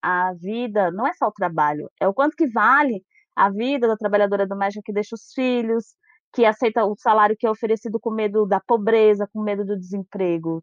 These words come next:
Todas essas coisas, é, tá tudo ligado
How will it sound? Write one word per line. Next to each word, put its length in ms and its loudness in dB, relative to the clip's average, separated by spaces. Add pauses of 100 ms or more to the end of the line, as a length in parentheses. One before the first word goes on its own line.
Todas 320 0
essas 320 -4
coisas, 400 0
é, 160 2 (480)
tá 100 2
tudo 440 4
ligado 840 2